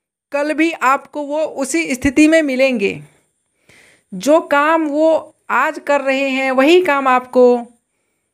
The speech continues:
कई साल बाद भी करते हुए मिलेंगे। और उसकी जो इकोनॉमिकल स्टेटस आज बनी हुई है समाज में, आगे आने वाले समय में भी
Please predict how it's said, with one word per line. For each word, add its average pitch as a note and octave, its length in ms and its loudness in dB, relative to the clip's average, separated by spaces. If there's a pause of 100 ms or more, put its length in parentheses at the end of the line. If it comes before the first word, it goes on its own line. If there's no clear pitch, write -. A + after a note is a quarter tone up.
(380)
कई D4 220 -4
साल B3+ 300 0
बाद A#3 340 0
भी B3 220 -2
करते C4 360 -4
हुए A#3+ 240 0
मिलेंगे। G#3 680 0 (300)
और A#3 140 0
उसकी C#4 460 -2
जो C#4 480 0
इकोनॉमिकल D4+ 800 0
स्टेटस C4+ 600 -2 (120)
आज D#4 320 0
बनी D4+ 280 -4
हुई C4+ 240 -8
है A3+ 160 -4
समाज G3+ 420 -2
में, G3 340 -8 (680)
आगे A#3+ 320 -2
आने A#3+ 240 -2
वाले A3+ 220 -2
समय A#3 340 -10
में A#3 240 -6
भी G#3 280 -4